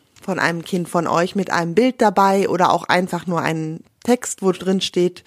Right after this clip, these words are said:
"Danke für den Podcast" oder wie gesagt auch mit Geschichtenideen. Also ich bin so begeistert und freue mich total, wenn ihr mir schreibt.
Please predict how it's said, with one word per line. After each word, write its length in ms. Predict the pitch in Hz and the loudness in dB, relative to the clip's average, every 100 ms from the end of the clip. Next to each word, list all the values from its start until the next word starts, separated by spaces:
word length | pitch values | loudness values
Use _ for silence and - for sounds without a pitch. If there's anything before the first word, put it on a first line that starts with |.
| - - 202 | -20 -6 -2
"Danke 260 | 226 247 | 0 -2
für 160 | - 214 | -2 0
den 160 | 214 | 0
Podcast" 760 | 202 208 - 208 202 208 - - | 0 -2 0 0 2 0 -2 -4
oder 400 | 165 165 156 165 - - - _ _ | 0 2 2 0 -6 -20 -20 _ _
wie 100 | 190 | 0
gesagt 360 | 185 175 160 - | 2 2 0 -2
auch 120 | - | -2
mit 160 | 175 | -4
Geschichtenideen. 1120 | 208 - 302 - - 208 220 220 220 214 214 214 - - _ _ | -2 0 -2 -2 -4 -2 -2 0 2 2 0 -2 -10 -20 _ _
Also 180 | 185 196 | -2 -2
ich 160 | 190 - | -2 0
bin 180 | 214 | 2
so 120 | 208 262 | 2 2
begeistert 560 | 311 233 233 254 247 | 2 2 2 -2 -2
und 260 | 185 196 175 | -2 -4 -6
freue 220 | - 202 | -2 0
mich 160 | 226 - | 0 -2
total, 440 | 214 - 196 208 | -4 2 2 2
wenn 120 | 208 | -2
ihr 140 | 202 202 | -2 -2
mir 120 | 202 | -2
schreibt. 520 | - 175 180 - | -2 -2 -2 -6